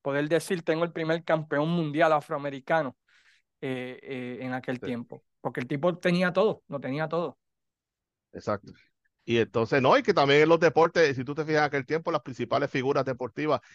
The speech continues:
Speaker 2: eran afroamericanos, en el baloncesto Michael Jordan, este, en el fútbol, este, también, este, y, y por qué no irte a la par con ellos y pones un campeón afroamericano. Pero también, como yo digo,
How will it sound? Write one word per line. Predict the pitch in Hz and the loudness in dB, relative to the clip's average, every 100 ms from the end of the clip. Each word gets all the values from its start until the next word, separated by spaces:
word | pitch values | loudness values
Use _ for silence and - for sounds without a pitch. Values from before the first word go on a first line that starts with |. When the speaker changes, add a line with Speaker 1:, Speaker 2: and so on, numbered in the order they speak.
| _ | _
Speaker 2:
eran | 143 151 151 | 2 4 4
afroamericanos, | 135 143 123 110 101 233 202 | 4 4 2 0 2 2 4
en | |
el | 127 | 0
baloncesto | 117 110 120 95 | -2 -4 -6 -8
Michael | 78 73 85 | -12 -14 -6
Jordan, | 127 175 160 147 135 - - _ _ | 2 4 4 0 -2 -14 -20 _ _
este, | 110 110 _ 113 110 101 95 | 0 0 _ 2 2 2 0
en | 104 | -2
el | 98 90 | -4 -4
fútbol, | - 165 151 143 139 | 2 2 4 2 2
este, | 110 110 107 101 98 92 90 | -2 -2 -2 0 0 0 -4
también, | - 90 82 110 170 160 | -4 -6 -2 0 2 2
este, | 120 110 90 | -2 -4 -2
y, | 107 104 | -2 -4
y | 104 101 | -6 -8
por | 107 101 | -8 -8
qué | - 110 | -2 0
no | 135 139 - _ _ _ | 0 -2 -6 _ _ _
irte | 110 120 - | -8 -8 0
a | 143 | 2
la | 143 | 4
par | 175 147 | 4 0
con | 143 120 | -2 -2
ellos | 127 170 156 | -4 -4 -6
y | 131 | -6
pones | 120 123 135 | -6 -6 -6
un | 139 | -6
campeón | 139 131 135 127 _ _ _ _ | -6 -4 -6 -6 _ _ _ _
afroamericano. | - 131 151 147 143 135 208 185 | 0 4 4 6 4 4 2 6
Pero | 190 277 | 6 6
también, | 180 170 190 | 4 2 0
como | 208 202 | 0 0
yo | 202 | 2
digo, | 285 262 175 | 0 0 -4